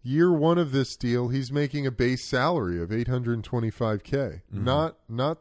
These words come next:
Speaker 1: not super significant, y-, yet a lot of money.
Speaker 2: Mm-hmm.
Speaker 1: He's getting a signing bonus of four and a half million. Next year, he's making not even a million base salary.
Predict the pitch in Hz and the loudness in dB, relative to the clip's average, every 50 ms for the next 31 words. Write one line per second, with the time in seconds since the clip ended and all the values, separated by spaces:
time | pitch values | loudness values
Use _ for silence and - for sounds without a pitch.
0 | _ - - 127 139 147 160 190 196 - - - - 190 180 - 175 156 - - | _ -20 -16 -12 -6 -4 -2 -2 -2 -4 -8 -4 -2 -2 -2 0 -2 -4 -2 -2
1 | 160 143 143 175 175 - - - 104 98 - _ - 160 147 139 147 - _ - | -4 -4 -2 -4 -6 -6 -6 -8 -8 -8 -8 _ -18 -16 -14 -14 -14 -16 _ -12
2 | 165 156 139 156 185 214 214 - - 147 151 147 147 151 160 170 165 151 127 123 | -10 -8 0 2 4 4 2 2 0 0 2 4 6 8 8 8 6 4 2 2
3 | 127 135 147 123 87 - - _ _ _ _ _ _ _ - 98 95 95 92 90 | 0 0 0 0 -4 -8 -12 _ _ _ _ _ _ _ -16 -14 -12 -10 -4 -2
4 | 131 131 120 156 165 165 160 151 143 - - 170 156 156 165 170 160 143 127 135 | -2 -2 2 2 4 4 4 2 0 0 0 0 2 2 2 2 0 2 2 4
5 | 135 135 131 127 120 - 135 117 - - 135 131 131 123 117 113 117 110 107 - | 4 4 4 2 0 -2 -4 -6 -4 -4 -2 -2 -2 -2 -2 -2 -2 -4 -4 -6
6 | - 117 117 120 127 120 107 90 92 98 - _ _ _ _ _ _ _ _ - | -6 -6 -4 -4 -4 -4 -6 -8 -10 -12 -16 _ _ _ _ _ _ _ _ -12
7 | - 117 135 165 196 220 - - - - 143 135 127 127 123 123 123 120 127 123 | -8 -2 0 2 2 0 -2 -8 -10 -6 -2 0 2 2 2 2 0 0 -2 -4
8 | 117 113 123 127 127 131 123 - 131 123 120 117 113 - _ _ - 113 113 120 | -4 -4 -2 -2 -2 -2 -2 -2 -4 -4 -4 -4 -8 -12 _ _ -8 -6 -2 0
9 | 135 139 156 165 165 170 170 151 156 147 131 123 120 123 127 135 139 135 127 123 | 2 2 2 2 2 0 0 0 0 0 0 0 2 2 2 2 2 2 0 0
10 | 117 104 120 110 110 107 - - - 110 95 95 98 101 98 101 104 120 135 143 | -2 0 -2 0 -2 -2 -4 -6 -4 -4 -2 -2 -2 -2 -2 -2 -2 -2 -4 -6